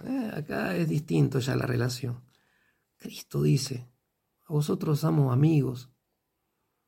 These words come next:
Es verdad que el progresismo durante de-, decenios ha hecho casi que uno... Eh,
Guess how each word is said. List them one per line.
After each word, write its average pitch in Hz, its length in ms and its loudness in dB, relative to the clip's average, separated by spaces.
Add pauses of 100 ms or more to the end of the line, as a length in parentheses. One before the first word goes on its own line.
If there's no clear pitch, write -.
(300)
Es 220 100 -6
verdad 160 440 6
que 143 80 0
el 127 100 -2
progresismo 131 1080 2
durante 131 580 2
de-, - 240 0
decenios 147 720 4
ha 143 80 4
hecho 139 420 4 (260)
casi 143 280 -4
que 139 120 0
uno... 147 400 6 (680)
Eh, - 540 -16